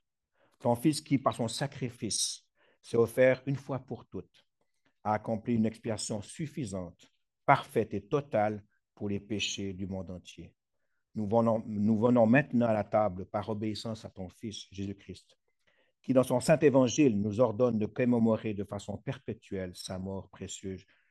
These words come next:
jusqu'à son retour. Dans la nuit où il fut livré, Jésus prit du pain. Et après avoir rendu grâce, il le rompit et en donna à ses disciples en disant : « Prenez et mangez. Ceci est mon corps qui est rompu pour vous.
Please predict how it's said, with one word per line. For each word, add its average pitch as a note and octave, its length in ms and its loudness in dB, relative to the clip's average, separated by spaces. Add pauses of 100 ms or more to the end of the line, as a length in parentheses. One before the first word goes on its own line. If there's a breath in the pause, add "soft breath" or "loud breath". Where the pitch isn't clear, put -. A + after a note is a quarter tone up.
jusqu'à G2+ 360 -10
son F#2+ 220 -10
retour. F2+ 720 -16 (2000)
Dans G2+ 100 -10
la A2 140 0
nuit C3 180 6
où B2 140 4
il A2 80 -2
fut A#2+ 320 -2
livré, A2 580 -2
Jésus A2+ 300 -8
prit A#2 240 -8
du A2 120 -8
pain. F2+ 260 -14 (800)
Et A2+ 80 4
après C#3 200 2
avoir C3 140 6
rendu C3+ 220 4
grâce, C3+ 460 6
il A#2+ 80 -2
le A#2+ 60 6
rompit A#2+ 300 -2
et B2 60 -2
en A2+ 80 -2
donna A#2 220 0
à A2 40 0
ses A2 140 -8
disciples G#2+ 400 -6
en G2+ 80 -4
disant : « F#2 420 -10 (800)
Prenez A#2 480 0
et G#2 80 -4
mangez. F#2 460 -10 (680)
Ceci B2+ 320 -4
est C#3 40 4
mon B2 160 4
corps B2+ 340 0
qui B2 120 -6
est G#2+ 60 -2
rompu A2+ 340 -8
pour F#2+ 280 -10
vous. F2 220 -16